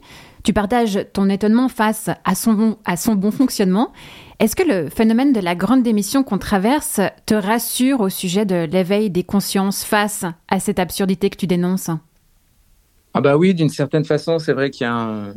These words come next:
Speaker 2: la, la, l'idée que aussi, euh, on, on est effectivement pas tout seul. C'est toujours bien de se dire qu'on,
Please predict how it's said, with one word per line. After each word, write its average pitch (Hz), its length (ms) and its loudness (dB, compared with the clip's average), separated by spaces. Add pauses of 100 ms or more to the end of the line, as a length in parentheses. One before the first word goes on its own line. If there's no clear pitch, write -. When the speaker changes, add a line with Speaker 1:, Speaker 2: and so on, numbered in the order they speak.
(160)
Speaker 2:
la, 180 280 0
la, 131 160 2
l'idée 135 340 2
que 110 720 0 (260)
aussi, 120 420 -2
euh, 101 80 0 (180)
on, 110 340 -2
on 104 40 4
est 101 480 -2
effectivement 123 540 0
pas 127 160 0
tout - 140 -4
seul. 160 460 0
C'est - 120 -18
toujours - 220 -4
bien 127 160 -2
de 131 60 -8
se - 100 -10
dire 123 160 0
qu'on, - 100 -6